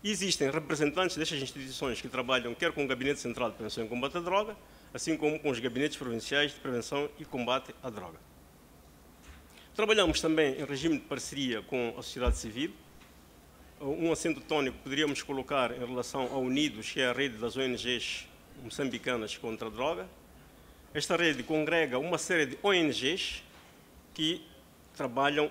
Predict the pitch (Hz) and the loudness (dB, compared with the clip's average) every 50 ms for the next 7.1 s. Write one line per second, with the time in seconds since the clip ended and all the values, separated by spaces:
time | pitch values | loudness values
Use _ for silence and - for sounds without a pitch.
0 | - - 127 131 143 139 - - - - 123 107 104 95 - 92 82 - - - | 0 0 2 2 4 2 2 -2 -2 0 0 0 0 0 -4 -10 -18 -18 -20 -20
1 | - - - - - - - - - - - - - - - - - - - - | -20 -20 -20 -20 -20 -20 -20 -20 -20 -20 -20 -20 -20 -20 -20 -20 -20 -20 -20 -20
2 | - - - - - - - - - - - - - - - - - - - 208 | -20 -20 -20 -20 -20 -20 -20 -20 -20 -20 -20 -20 -20 -20 -20 -20 -6 4 4 6
3 | 208 214 208 202 190 175 160 - - 185 175 170 170 165 156 135 120 127 - 165 | 8 8 8 8 6 6 4 2 2 2 2 6 6 6 6 6 4 0 -2 0
4 | 151 147 143 139 135 135 131 127 127 123 123 - - - - - - 143 127 139 | 0 2 2 2 2 2 2 0 0 -2 -4 -8 -18 -20 -16 -8 -6 -6 -4 -4
5 | 135 - 214 208 196 - - - - 180 160 135 139 143 139 131 - 127 113 - | -2 0 2 2 2 2 0 0 0 0 0 2 2 0 0 0 -2 -8 -4 0
6 | 135 127 123 123 117 110 - - - 139 131 127 123 120 120 117 117 113 113 110 | 2 2 4 2 2 0 -4 -8 -10 -6 -4 -2 -2 -2 -2 -2 -2 -2 -4 -4
7 | 110 110 | -6 -8